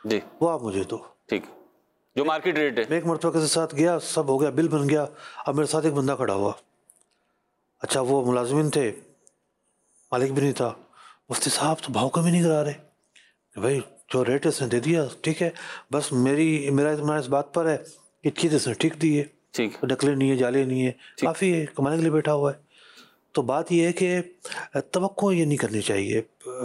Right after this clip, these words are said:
Speaker 2: مروت کا یہ تقاضا ہے کہ آپ جو عرف ہے، اس کے مطابق کام کریں۔ لجاجت نہیں ہونی چاہیے، انسان کا ہاتھ آگے نہ بڑھے، اسی میں عزت ہوتی ہے۔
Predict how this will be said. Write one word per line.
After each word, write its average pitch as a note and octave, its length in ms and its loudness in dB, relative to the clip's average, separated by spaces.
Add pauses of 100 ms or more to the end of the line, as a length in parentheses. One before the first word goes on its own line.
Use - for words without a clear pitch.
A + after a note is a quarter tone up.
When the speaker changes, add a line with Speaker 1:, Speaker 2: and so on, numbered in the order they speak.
(380)
Speaker 2:
مروت D3+ 340 0
کا F3 80 0
یہ D#3 60 2
تقاضا A#2+ 440 0
ہے C#3 80 0
کہ D#3 120 -4
آپ C#3 220 0 (540)
جو C#3+ 200 0 (100)
عرف G#3+ 320 0
ہے، D3+ 80 2
اس D3+ 140 -2
کے E3 100 0
مطابق B2+ 420 0
کام A2 220 -2
کریں۔ G#2 200 -4 (1000)
لجاجت C#3 560 0
نہیں C3+ 80 2
ہونی G#2 160 0
چاہیے، G#2 320 0
انسان A2+ 320 -4
کا A#2+ 120 -2
ہاتھ A2 260 -2
آگے A#2 200 0
نہ G#2+ 100 -2
بڑھے، G#2 260 -4 (420)
اسی D#3+ 180 -2
میں B2 120 2
عزت G2+ 260 -2
ہوتی A2+ 260 -10
ہے۔ - 40 -12